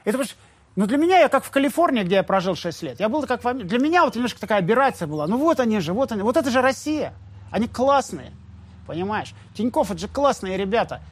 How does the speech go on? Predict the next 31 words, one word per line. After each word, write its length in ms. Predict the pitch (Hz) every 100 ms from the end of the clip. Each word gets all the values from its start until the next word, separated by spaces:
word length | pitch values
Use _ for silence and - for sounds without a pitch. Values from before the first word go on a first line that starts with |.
| -
Яндекс — 440 | 208 285 185 -
это 100 | 151
классные 580 | - 247 262 226 170 170
ребята. 440 | 175 175 180 - - - - - - -
Там, 360 | 190 175 160 151
эм, 640 | 147 135 - - - 135 151
просто 220 | 190 -
сейчас 120 | 165
компания 380 | 180 175 190 160
вылетает. 400 | 165 185 208 156
В 80 | -
Питере 400 | 285 277 240 196 - - -
пять 280 | 254 -
ай 120 | 202 214
ти-компаний. 560 | 220 202 202 226 180
Это 100 | 175
классные 440 | 196 262 240 202 202
ребята, 460 | 214 220 202 113 - - -
так 80 | -
сказать, 280 | - 170 151
э, 240 | 165 151 151
там 120 | 165
в 40 |
Екатеринбурге 680 | 185 214 247 254 233 269 196
и 40 |
так 140 | 202 202
далее. 180 | 190 - - _ _ _
Но 120 | 165 175
потом 360 | 220 220 240
начинается 520 | 180 - 185 180 - 170
мрак. 400 | 214 254 247